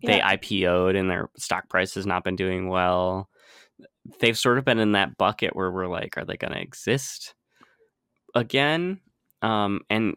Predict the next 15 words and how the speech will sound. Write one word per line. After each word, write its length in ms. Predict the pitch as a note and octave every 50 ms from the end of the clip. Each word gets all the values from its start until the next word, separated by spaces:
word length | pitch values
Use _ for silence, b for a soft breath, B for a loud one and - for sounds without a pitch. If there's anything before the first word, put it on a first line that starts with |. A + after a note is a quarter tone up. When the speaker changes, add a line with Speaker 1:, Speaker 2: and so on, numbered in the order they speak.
| - -
Speaker 1:
here 280 | - - - - A#2+
we 120 | B2+ B2+ A2+
go. 300 | A#2 B2 D3+ E3 A#2+ G2
Google's 520 | - A2+ A2 G#2+ A#2+ A#2+ A#2 G#2+ - -
trying 380 | - - - A#2 G2 A#2 A2+ A2+
to 140 | A2 G#2+ - _ _ _ _ _ _ _ _ _ _ _ _ _ -
get 200 | - A#2+ A2+ G#2+
all 200 | G#2 A2 A2 A2
of 80 | G#2
our 120 | G2+ G#2 G#2
health 320 | G#2+ G#2 G#2+ A2 - -
data. 500 | - G#2+ G#2 A2+ A#2 C3 C3+ C#3+ D#3 - _ -
I 120 | A2 A#2
think 280 | A#2 - A2 G#2+ G#2 -
that 220 | G#2 G2 F#2+ -